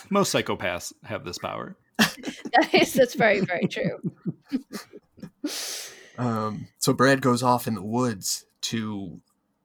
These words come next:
Speaker 3: retrieve the pumpkin and prove that he's, I don't know, a man, I guess. And, uh, <laughs> um,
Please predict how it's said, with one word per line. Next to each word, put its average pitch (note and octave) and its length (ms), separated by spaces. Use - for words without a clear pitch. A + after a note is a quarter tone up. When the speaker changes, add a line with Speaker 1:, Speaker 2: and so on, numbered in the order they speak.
Speaker 3:
retrieve C3+ 680
the G#2 280
pumpkin G#2+ 600
and A2+ 160
prove B2+ 360
that G#2 120
he's, G#2+ 500
I A2 60
don't G2 140
know, - 160
a A#2 80
man, A2 260
I G2 80
guess. G2 380
And, G2+ 380
uh, F#2 440
<laughs> - 1600
um, G2+ 400